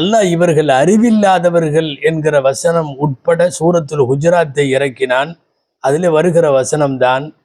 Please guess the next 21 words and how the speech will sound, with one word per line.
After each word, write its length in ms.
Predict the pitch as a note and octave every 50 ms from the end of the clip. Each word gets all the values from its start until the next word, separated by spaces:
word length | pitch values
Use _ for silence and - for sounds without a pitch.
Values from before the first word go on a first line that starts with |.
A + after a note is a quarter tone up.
| _ _ _ _ -
"இன்னல்லதீன 640 | C#3+ D#3+ F3+ G3 G3 F#3 F3+ E3+ E3 D#3+ D#3+ D#3 D3
யுனாதூனக 880 | C#3 C3+ C3+ C3+ C#3+ D#3+ F3+ F#3 E3+ F3 E3+ D#3+ D#3 D3+ C3 - C#3+ C3+
மின் 140 | C3+ C3+
வராஇல் 640 | C3 B2+ B2 B2+ B2+ D3+ F3 F3+ D#3 D#3 D3+ C#3+ C3 -
ஹுஜுராத்தி 600 | C#3 C3+ A#2+ C3+ C#3+ D3+ D#3 D#3+ D#3+ D3 - D#3 - -
அக்ஸருஹும் 720 | - C#3+ - - - - F3 E3+ E3 E3+ D#3 F3 G3 F#3
லா 200 | D3+ C#3 D3 D3+
யஅகிலூன்." 880 | D3 C#3 C3+ C3+ C3+ C3 B2 - C3 B2 B2 C3 C#3 C#3+ B2 G#2 - _ _ _ _ _ _ _ _ _ _ - C3+
நபியே, 380 | C3+ C#3+ D#3 D#3+ E3 F3+ G3 - - _
உங்களுடைய 680 | - C#3 D3 D#3+ D#3+ E3 D#3 D3+ C#3+ C#3 C#3 C3+ B2
அறைகளுக்கு 720 | A#2+ C3+ C#3+ E3 F#3+ G3 D#3+ F#3+ F#3 E3 D3 C3 - D3 B2+
பின்னால், 600 | A2 C3 C3 B2+ C3 C#3 D3+ E3+ F#3 F3 C#3 B2+
வீடுகளுக்கு 800 | A#2 C#3+ E3+ G3 G3+ F#3+ G#3 F3 F#3 F3+ E3+ D#3 C#3 - D3+ C3+
பின்னால் 480 | - C#3+ C#3+ D3+ D#3 D#3 D3+ D3+ C#3+
நின்று 340 | C3 C3 C#3+ D3+ D3 D3+ C#3
கொண்டு 340 | C3 C#3+ C#3+ D3 D3+ D3+ C#3
உங்களை 400 | C3+ C#3 C3+ C3+ C3 B2+ B2+ A#2+
பெயர் 360 | A2 - C3+ C#3+ D#3+ - -
சொல்லி 400 | C#3+ - - D3+ E3+ E3+ D#3+ C#3+
கூப்பிட்டு 560 | - - - E3+ E3+ - - D3+ C#3 - C#3+
அழைக்கிறார்களே, 920 | C3+ B2+ B2+ C3+ D3 D#3 C#3 - C#3+ C3 B2+ B2+ A#2+ A#2 C3 E3 G3 F#3